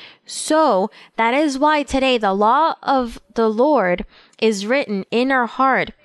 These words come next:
And the mind, the mind is that concept and that knowledge that we have of his word, of his ways, of his personality. God himself, as God, we have that knowledge of him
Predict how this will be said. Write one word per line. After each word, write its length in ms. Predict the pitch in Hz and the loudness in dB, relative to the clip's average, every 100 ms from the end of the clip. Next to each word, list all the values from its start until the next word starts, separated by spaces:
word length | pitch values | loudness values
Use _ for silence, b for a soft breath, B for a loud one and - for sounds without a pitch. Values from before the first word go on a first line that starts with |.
| b b b | b b b
And 380 | 254 294 320 311 | -4 -2 -2 -2
the 80 | 285 | -2
mind, 640 | 254 262 320 302 202 214 | -2 0 0 0 0 -2
the 140 | 214 233 | -4 -4
mind 320 | 226 233 311 | 0 0 0
is 80 | 311 | -2
that 200 | 269 - | -2 -6
concept 600 | - 269 311 311 240 220 | 0 0 0 -2 -6 -4
and 120 | 214 | -2
that 200 | 214 - | -2 -2
knowledge 560 | 214 226 233 294 302 - | -2 0 2 0 -2 -4
that 180 | 247 | -4
we 140 | 202 208 | -2 -6
have 560 | 233 349 320 170 - - b b b b _ | -2 0 0 -2 -6 -18 b b b b _
of 260 | 240 277 | 0 0
his 300 | 277 277 220 | 0 -2 -2
word, 640 | 196 202 214 240 226 190 175 - | -4 0 2 2 2 0 -2 -2
of 240 | 214 233 | 0 0
his 260 | 233 202 190 | 0 -2 -2
ways, 560 | 202 233 240 196 175 B B B | -2 0 0 0 -4 B B B
of 300 | - 240 254 | -4 0 0
his 520 | 240 208 226 233 233 - B B B B B _ _ _ | -2 -2 0 2 0 -4 B B B B B _ _ _
personality. 1120 | - 240 - 220 214 233 302 285 202 180 180 _ _ | -2 -2 0 -2 0 0 0 0 -2 -4 -6 _ _
God 360 | 247 254 294 302 | -2 0 0 0
himself, 840 | 285 294 254 - 311 330 190 196 - | -2 -2 -2 -2 0 2 2 0 -2
as 340 | 233 285 277 | -2 -2 -4
God, 480 | - 339 277 185 202 B B - | 0 2 2 0 -2 B B -6
we 220 | 208 302 | 0 0
have 300 | 269 330 330 | 0 0 0
that 200 | 254 226 | 0 -2
knowledge 500 | 233 269 294 196 175 | 0 2 2 0 -2
of 140 | 165 | -6
him 240 | 165 156 | -4 -4